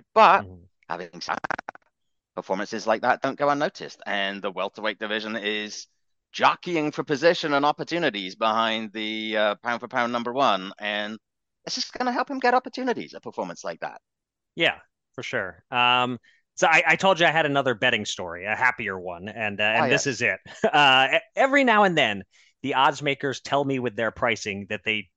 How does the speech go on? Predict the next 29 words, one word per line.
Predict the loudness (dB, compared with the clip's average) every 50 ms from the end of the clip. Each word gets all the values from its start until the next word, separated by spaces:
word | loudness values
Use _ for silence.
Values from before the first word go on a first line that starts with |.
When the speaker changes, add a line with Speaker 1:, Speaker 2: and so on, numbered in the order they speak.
| _ _
Speaker 2:
don't | -8 -6 -6 -8 -8
really | -8 -8 -6 -4 -4
know | -2 -2 -4 -4
this | -4 -6 -8 -8
sport | -8 -6 -2 -2 -2 0
all | 0 0 0 2
that | 2 2 2 2
well. | 4 4 4 4 2 0 0
And, | -2 -2 0
and | 0 0 0 2
this | 0 -2 -2 -2
was | -6 -6 -2
one | -2 0 0
of | 2 2
those | 2 2 0 0
fights | 0 0 0 0 0 -2 -4 -2
where | 0 2 4 4 2 2 -2 -8 -20 -20 _ _ _ _ _ _ -8
either | -4 -4 -2 2 4 6 6 6 6 4 2 _ _ 0
I | 2 2 4
knew | 4 2 2
something | 2 2 2 0 0 0 -2 0 2
they | 2 2 2
didn't | 2 2 0 0 -2 -6 -6 -6
or | -6 -4
they | 0 0 0 2
knew | 2 2 0
something | 0 0 -2 -2 -2 -4 -2 0
I | 0 -2
didn't, | -2 -4 -6 -8 -10 -14 -20